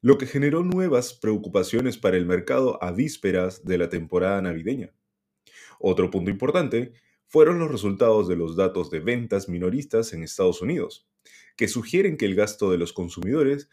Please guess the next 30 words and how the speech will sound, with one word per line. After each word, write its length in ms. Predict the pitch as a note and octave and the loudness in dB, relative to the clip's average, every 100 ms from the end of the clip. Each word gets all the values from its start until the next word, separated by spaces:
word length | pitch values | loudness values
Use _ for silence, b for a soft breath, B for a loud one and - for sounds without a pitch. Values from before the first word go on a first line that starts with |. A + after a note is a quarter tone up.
| b | b
se 220 | - G#2+ | -4 -2
podría 360 | G2+ G2 A#2 D#3 | 2 0 0 -2
mantener 440 | D3+ C3+ G2 F#2+ | -4 -4 -4 -4
estable 520 | F2 - D3+ B2+ D#2+ - _ _ - | -6 -2 2 2 0 -10 _ _ -8
y, 120 | C3 | -4
por 180 | B2+ - | -2 0
tanto, 440 | D#3+ G2+ G2 G2 _ _ | 0 0 -4 -4 _ _
podría 440 | - G2+ G2 A2+ A2 | 2 2 4 2 0
apoyar 400 | G#2+ E2+ G#2 B2+ | -2 0 2 2
a 40 | |
la 100 | C3+ | 2
economía 680 | - F#2+ F2+ G2+ G#2 G#2 - _ _ | 0 -2 -2 -2 -2 -4 -8 _ _
en 160 | G2+ F2 | -6 -4
el 100 | D#2 | -4
cuarto 380 | F#2 F#2+ - - | -2 -2 -4 -6
trimestre. 500 | E2+ F2 E2+ - - _ _ _ _ _ _ _ _ _ _ _ | -6 -6 -8 -12 -20 _ _ _ _ _ _ _ _ _ _ _
Por 180 | F#2+ G2+ | 8 10
otro 220 | G2+ A#2 | 10 10
lado, 420 | E3 A#2 A#2 - - B B | 12 12 10 2 -18 B B
el 200 | F#2+ F#2 | 2 2
jueves 380 | F2+ G2+ A#2 A2+ | 4 4 4 4
pasado, 520 | D3+ D3+ F#2+ C3+ B2 | 0 4 6 6 4
los 320 | - A2 A2+ | 0 0 2
datos 320 | G#2+ B2 A#2+ A2 | 4 4 2 -4
de 80 | |
solicitudes 800 | G2 G#2 F#2 G2 F#2 D3+ A2 G2+ | -2 -2 -2 -4 -2 0 0 -2
por 260 | - F#2+ F2 | -6 -4 -2
beneficios 680 | F#2 F#2 F2 C3 B2 G#2+ F#2+ | -2 -4 -4 -6 -6 -6 -2
de 100 | G2 | -2
desempleo 680 | F2+ - F#2+ E3+ C#3 C3 | -2 -6 -2 0 2 0